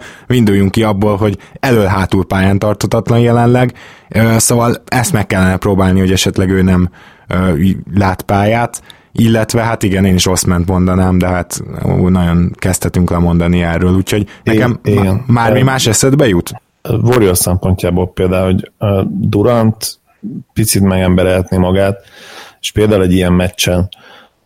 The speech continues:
Speaker 2: amikor, ö, LeBronnak így megy, akkor, akkor, ö, felnőhetne feladathoz, és mondhatná azt, hogy oké, most akkor Du-, ö, LeBronon fogok védekezni. Tudom, hogy LeBron se védekezik Duranton, és ez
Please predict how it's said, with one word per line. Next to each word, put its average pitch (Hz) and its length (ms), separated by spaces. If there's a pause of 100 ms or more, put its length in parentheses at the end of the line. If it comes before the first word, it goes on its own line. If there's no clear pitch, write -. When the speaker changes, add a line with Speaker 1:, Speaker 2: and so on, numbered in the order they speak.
(140)
Speaker 2:
amikor, 98 560
ö, 95 300
LeBronnak 92 500
így 92 180
megy, 92 180
akkor, 90 380
akkor, - 400
ö, 95 140 (640)
felnőhetne 92 580
feladathoz, 90 500
és 90 140
mondhatná 87 460
azt, 87 180
hogy 90 100
oké, 85 300
most 87 300
akkor 90 260
Du-, 82 200
ö, 87 160
LeBronon 87 360
fogok 85 260
védekezni. 90 540
Tudom, 120 240
hogy 107 120
LeBron 92 300
se - 140
védekezik 90 420
Duranton, 87 560
és 92 140
ez 90 160